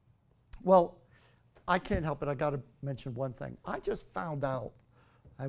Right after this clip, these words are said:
I had lunch with Jesse earlier this week. I didn't believe him at first. I had to go home and check. Did you know that there's an emerging group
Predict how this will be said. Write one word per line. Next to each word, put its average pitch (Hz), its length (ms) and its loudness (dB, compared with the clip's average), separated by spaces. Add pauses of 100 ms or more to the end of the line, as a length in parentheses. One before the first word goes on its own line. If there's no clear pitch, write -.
(140)
I 131 140 -2
had 139 380 0 (200)
lunch 147 280 -2
with 131 120 -6
Jesse 147 400 -4
earlier 139 400 2
this 131 260 -4
week. 180 300 -6 (720)
I 190 160 4
didn't 302 260 -2
believe 220 320 6
him 254 160 0
at 151 80 -4
first. 151 200 -2
I 156 80 -4
had 202 120 -6
to 185 60 -6
go 151 140 0
home 156 220 -2
and 131 100 -4
check. - 520 -6 (760)
Did 165 240 2
you 320 280 0
know 156 560 2 (3250)
that 180 200 4
there's 240 320 10
an 196 180 4
emerging 185 840 2
group 185 480 2